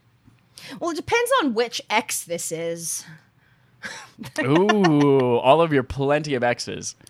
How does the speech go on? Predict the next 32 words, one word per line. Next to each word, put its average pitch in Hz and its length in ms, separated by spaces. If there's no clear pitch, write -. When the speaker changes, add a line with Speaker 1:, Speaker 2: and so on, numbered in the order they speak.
Speaker 1:
Polenta. 220 760
Um, 202 520
Speaker 2:
Polenta. 135 720
Pimento 117 500
cheese 107 300
exes. - 460
I'm 214 180
gonna 330 140
go 170 200
with 127 240
B 131 300
for 110 160
me, 101 300
and 117 140
it's 135 120
not, 220 240
it's 170 120
not 220 140
gonna 208 120
be 190 100
a 170 40
voicemail. 143 440
It's 135 120
gonna 151 260
be 123 140
a 107 60
text, - 480
and 120 100
it's 104 100
gonna 120 180
be 110 80
snarky. 113 600